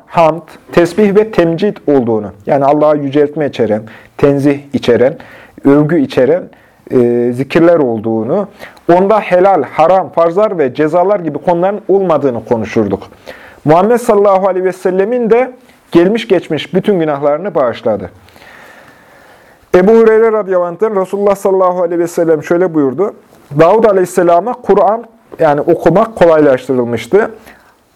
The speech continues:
E, hayvanlarının eğerlenmesini emreder. Onlar eğerlenmeden önce Kur'an'ı okurdu ve ancak elinin emeğini yerdi. Yani kendi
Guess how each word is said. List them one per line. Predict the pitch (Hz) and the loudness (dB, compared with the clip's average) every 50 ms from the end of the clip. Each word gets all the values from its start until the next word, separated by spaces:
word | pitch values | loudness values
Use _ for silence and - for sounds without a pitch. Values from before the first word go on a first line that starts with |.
| _ _ - | _ _ 0
E, | 147 143 143 143 135 131 | 2 4 4 2 0 0
hayvanlarının | - - 170 175 185 196 202 214 208 208 214 214 214 233 254 247 240 240 - | 0 0 2 2 4 2 0 0 -2 -2 -2 -2 -2 -4 -4 -4 -6 -2 0
eğerlenmesini | 175 180 190 196 196 196 202 196 196 196 196 190 196 - 214 202 | 0 2 2 2 0 0 -2 -2 -2 -4 -4 -6 -4 -4 -4 -4
emreder. | 180 - - 175 180 190 196 208 185 220 233 233 - - - _ _ - _ _ - | -4 -2 -2 -2 0 0 0 0 0 0 -2 -2 -6 -14 -20 _ _ -20 _ _ 2
Onlar | 165 175 202 220 226 220 190 156 - - | 2 4 4 2 2 2 2 0 0 0
eğerlenmeden | 170 180 190 196 196 214 240 226 214 190 175 165 170 160 | 0 0 0 0 -2 -2 -2 -2 -2 -4 -2 -2 -4 -4
önce | 160 165 165 180 233 | -6 -6 -2 -2 -2
Kur'an'ı | 226 233 - - 190 196 185 165 160 | -2 0 0 2 2 2 2 2 0
okurdu | 175 196 190 - 185 170 175 226 | -2 -2 0 0 -2 0 0 0
ve | 226 220 220 - | 0 0 0 -2
ancak | 185 196 190 180 233 226 226 226 - _ | -2 -2 -2 -4 -6 -6 -6 -8 -10 _
elinin | - 175 180 180 180 185 180 170 170 - _ _ _ _ | -2 -2 -2 0 -2 -2 -4 -6 -8 -12 _ _ _ _
emeğini | 160 156 151 160 156 151 151 151 151 156 151 - - _ _ | 2 2 2 2 0 0 -2 -2 -4 -4 -6 -8 -16 _ _
yerdi. | 117 123 123 117 110 104 92 107 95 - - - _ _ _ _ _ _ _ _ _ _ _ _ _ _ _ - - - _ | 0 2 4 4 4 2 0 -2 -6 -8 -12 -20 _ _ _ _ _ _ _ _ _ _ _ _ _ _ _ -20 -20 -8 _
Yani | - 147 143 156 147 | 0 0 0 0 0
kendi | - 160 156 151 156 151 147 131 - | 0 0 2 2 2 0 0 -2 -4